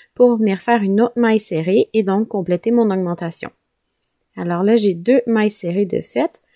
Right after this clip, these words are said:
dans mon tour deux et je vais faire des augmentations autour. Donc, dans chacune des mailles, je vais faire deux mailles serrées pour avoir un total à la fin du tour deux de seize mailles serrées. Alors là, j'ai fait ma deuxième augmentation.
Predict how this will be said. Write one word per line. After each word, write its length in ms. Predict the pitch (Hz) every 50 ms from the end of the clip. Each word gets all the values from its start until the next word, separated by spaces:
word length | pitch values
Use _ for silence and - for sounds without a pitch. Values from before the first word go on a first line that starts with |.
| _ _ _ _ -
dans 180 | - 269 294
mon 160 | 285 262 254
tour 240 | 240 - 233 208 202
deux 220 | 180 214 254 349 - - -
et 160 | 233 240 233
je 120 | 220 214 220
vais 60 | 233
faire 200 | - 330 339 359
des 180 | 285 254 220
augmentations 640 | 233 226 226 214 214 - 220 214 - - 262 262 - _
autour. 580 | - 226 233 226 - - 208 165 165 185 - - _ _ - - - _ _ -
Donc, 140 | 214 208 208
dans 160 | 202 196 202
chacune 420 | - - 294 302 302 - 330 330
des 160 | 320 311 277 254
mailles, 360 | 240 240 220 220 240 277 254
je 100 | 220 202
vais 80 | 202
faire 340 | 202 - 190 185 185 185 - -
deux 260 | 208 202 196 254 285 285
mailles 220 | 269 247 226 -
serrées 560 | - - 196 180 180 170 165 170 180 233 392 - _ _ _ - - - _ _ _
pour 180 | - 294 285
avoir 200 | 254 220 208 214
un 100 | 214 208
total 480 | 202 - 185 180 - 190 196 226 254 240
à 60 | 190 165
la 80 | 170
fin 160 | 175 - 214
du 160 | 214 196 - -
tour 180 | - 180 170
deux 220 | 165 - 226 254 226
de 160 | 208 196 196
seize 640 | - - - - 208 214 214 214 214 202 180 - -
mailles 380 | 185 185 185 185 185 185 185 175
serrées. 500 | - - - 156 156 160 - 143 - _ _ _ _ _ _ _ _ _ _ _ _ _ _ _ _ _ _ _ _ _ _ _ _ _ _ _ _ _ _ _ _ _ _ _ _ _ _ _ _ _ _ _ _ _ _ _ _ _ _ _ _ _ _ _ _ _ _ _ _ -
Alors 240 | 196 185 175 170 170
là, 100 | 175 175
j'ai 160 | 170 170 175
fait 140 | - - -
ma 180 | - 180 175
deuxième 640 | 165 165 175 175 226 226 220 208 196 202 196 190 190
augmentation. 880 | - - 185 180 180 175 175 175 - 180 165 170 - - - 214 247